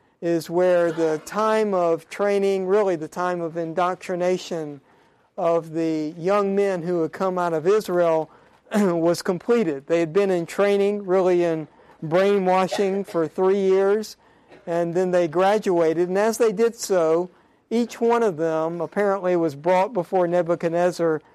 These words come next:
for <clears throat> a time of interview. And so after interviewing all of them,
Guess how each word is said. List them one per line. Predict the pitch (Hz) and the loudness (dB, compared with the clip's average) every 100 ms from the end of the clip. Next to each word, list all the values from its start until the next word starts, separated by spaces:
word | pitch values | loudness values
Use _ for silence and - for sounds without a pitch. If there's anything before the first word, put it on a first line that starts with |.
| _ _ | _ _
for | _ - 180 175 165 170 - _ | _ 0 2 4 2 0 -4 _
<clears throat> | _ | _
a | 208 196 170 156 151 | 0 2 2 0 -2
time | - 196 185 185 165 | -2 -2 0 0 0
of | 156 | 0
interview. | 170 220 180 151 147 135 - _ _ _ _ _ _ | 2 2 0 -2 -6 -6 -12 _ _ _ _ _ _
And | 170 165 | -8 -2
so | 196 | 2
after | 196 220 233 | 2 2 0
interviewing | 226 226 226 190 202 196 175 | 2 2 2 2 2 2 2
all | 175 202 214 196 | 2 4 4 4
of | 170 147 | 2 -2
them, | 151 143 143 160 | -4 -2 -4 -6